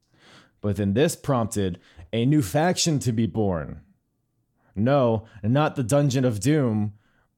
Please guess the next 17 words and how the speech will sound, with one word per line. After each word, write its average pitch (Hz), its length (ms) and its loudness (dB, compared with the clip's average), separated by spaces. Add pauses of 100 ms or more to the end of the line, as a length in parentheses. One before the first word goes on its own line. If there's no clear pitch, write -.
(400)
the 160 120 -2
shitty 151 400 2
version 139 400 2
of 98 160 0
it. 110 120 0
<laughs> 185 60 2 (1400)
The 131 120 0
Three 151 680 2 (380)
Faces 139 440 0
of 107 200 0
Fear, 131 560 0
a 87 100 -4
faction 123 520 -2
comprised 113 540 -2
of 92 140 -8
Kevin 127 340 0
Sullivan, 107 760 -2